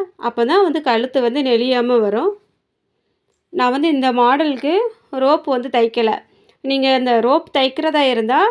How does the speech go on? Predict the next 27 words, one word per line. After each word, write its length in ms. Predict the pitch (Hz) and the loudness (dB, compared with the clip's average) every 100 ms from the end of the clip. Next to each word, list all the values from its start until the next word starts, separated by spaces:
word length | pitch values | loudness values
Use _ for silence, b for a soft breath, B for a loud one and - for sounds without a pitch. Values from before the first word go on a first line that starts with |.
| 466 b b b | -4 b b b
அ, 120 | 254 254 | -4 -4
இந்த 220 | 269 311 | -2 -2
மாதிரி 220 | 302 302 | 0 2
அந்த 180 | 285 247 233 | 0 2 2
ஃப்ரில் 320 | 226 277 311 311 | 0 -2 0 0
வச்சு 200 | 302 302 | -2 -4
தைச்சிருக்கோம் 480 | 262 262 262 247 | -6 -6 -6 -4
பாருங்க, 240 | 240 240 214 | -4 -2 0
அதே 260 | 202 233 349 | -2 -2 -2
டைப்ல 400 | 339 233 220 226 294 | 0 -2 -2 -4 -4
நிறைய 380 | 277 208 208 254 302 | -4 -2 0 0 0
மாடல் 360 | 233 220 233 | 0 0 0
இருக்கு. 240 | 220 208 214 | -2 -2 -6
நம்ம 200 | 208 208 | -6 -6
சேனல்லே 400 | 226 208 208 254 | -4 -2 -2 -2
நிறைய 220 | 254 220 | 0 0
மாடல் 300 | 220 202 226 | -2 -2 -2
அப்லோட் 300 | 220 220 220 220 | -2 -4 -6 -4
பண்ணியிருக்கேன், 440 | 208 214 220 240 | -2 -2 -4 -6
ரொம்ப 160 | 196 208 | -4 -2
நாள் 200 | 233 233 | -2 -2
ஆச்சு. 260 | 214 302 453 B B B B B | -4 -4 -6 B B B B B
அந்த 220 | 240 254 311 | -4 0 0
டைப்லேயே 420 | 294 294 302 349 | 0 0 0 0
இதே 160 | 302 262 | 0 -2
மாதிரி 220 | 262 311 | -2 0
நீங்க 220 | 294 247 | -2 0